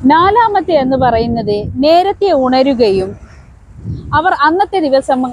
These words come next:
എന്തൊക്കെ ചെയ്യണം എന്ന് ജേണൽ തയ്യാറാക്കുന്നവരായിരിക്കും. ഇനി ജേണൽ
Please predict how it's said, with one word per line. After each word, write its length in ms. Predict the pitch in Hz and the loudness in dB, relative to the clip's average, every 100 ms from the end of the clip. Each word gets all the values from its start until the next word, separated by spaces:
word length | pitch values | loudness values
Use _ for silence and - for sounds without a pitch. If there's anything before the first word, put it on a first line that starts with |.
| 254 | 0
എന്തൊക്കെ 380 | 269 320 370 339 - | 0 0 0 -2 0
ചെയ്യണം 440 | 254 277 311 302 233 | 2 2 2 0 -2
എന്ന് 240 | 226 208 208 - - - - | -4 -4 -6 -12 -20 -20 -8
ജേണൽ 480 | 196 294 339 403 403 294 | 0 2 4 2 0 0
തയ്യാറാക്കുന്നവരായിരിക്കും. 1200 | 240 240 240 233 233 233 214 196 185 190 196 247 | 2 4 2 2 0 -2 0 0 0 -2 -8 -8
ഇനി 140 | 330 381 311 | -6 -2 0
ജേണൽ 300 | 311 370 | 2 0